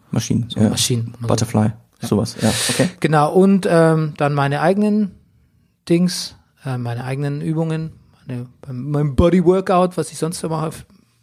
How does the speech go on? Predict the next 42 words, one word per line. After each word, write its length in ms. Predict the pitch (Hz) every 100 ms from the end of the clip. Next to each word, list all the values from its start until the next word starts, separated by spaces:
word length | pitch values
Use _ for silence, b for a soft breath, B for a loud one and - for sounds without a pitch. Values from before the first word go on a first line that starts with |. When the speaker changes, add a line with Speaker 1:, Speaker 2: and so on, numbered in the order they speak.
| _
Speaker 2:
füge 200 | - 160
ich 60 | 127
da 120 | 139
auch 40 |
noch 80 | 147
so 80 | 151
galant 420 | 147 139 147 151
ein. 240 | 143 160 175 B B B B
Und 240 | 151 151 -
dann, 240 | 139 143
ähm, 300 | 151 135 131
gehe 100 | 127
ich 60 | 131
vielleicht 180 | 143 127
nochmal 220 | 170 180
aufs 100 | 175
Laufband 500 | 165 165 - 151 151
und 140 | 143
mach 180 | 139 135
auch 120 | 143
mal, 180 | 117 139
heb 260 | 135 147 -
auch 80 | 131
mal 120 | 131
so 80 | 123
Dumbbells 520 | 135 156 156 151 -
hoch, 220 | 160 156
mach 240 | - 123 -
quasi, 440 | - 123 117 117 123
ähm, 400 | 123 113 113 107 B B B B B -
Speaker 1:
Dumbbells 220 | 131 156
Speaker 2:
ähm, 40 |
Speaker 1:
sind 100 | 120
diese 160 | 139 135
Sportgoofy-Dinger, 800 | - 143 147 120 113 107 110 98
diese, 320 | 110 113 113
diese 680 | 110 110 113 107 104 92 - - - -
Kugeln 360 | - - 139 123
mit, 200 | 120 -
mit 140 | 113
Griffen, 300 | 117 120 104
ne? 140 | 107